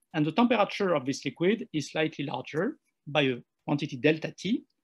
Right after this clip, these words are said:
And so you expect dew to form, and so this is a little drop of dew, and it grows. It grows in this kind of cage, which is here, which is a tiny cage. Typical size can be ten micrometers.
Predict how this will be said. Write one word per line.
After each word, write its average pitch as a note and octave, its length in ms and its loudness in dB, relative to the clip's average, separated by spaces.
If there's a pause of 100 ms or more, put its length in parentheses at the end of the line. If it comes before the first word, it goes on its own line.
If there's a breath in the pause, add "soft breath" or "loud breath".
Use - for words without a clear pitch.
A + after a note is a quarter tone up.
(400)
And A3+ 160 6
so A#3 140 8
you G#3 200 6
expect - 580 2
dew F3 200 4
to F#3 140 0
form, G3 540 2
and D3+ 140 0
so E3+ 120 -4
this E3 200 -2
is D#3 80 -2
a D#3 60 4
little D3 220 0
drop C3+ 260 -2
of C3+ 180 -10
dew, D3 340 0 (400)
and D3+ 220 4
it E3 200 -2
grows. E3 520 6 (380 soft breath)
It G#3 180 -2
grows B3+ 600 8
in G#3 180 0
this A#3 200 4
kind A#3+ 280 6
of - 180 0
cage, - 540 0 (260)
which F3 200 -12
is C#3+ 120 -8
here, - 180 -18 (120)
which D#3 180 -8
is G3 80 -4
a E3+ 80 0
tiny A3+ 360 4
cage. D#3 500 -4
Typical D#3+ 320 -4
size E3 360 -4
can C#3 180 -6
be C#3+ 100 -8
ten D#3+ 220 -2
micrometers. D3 640 -6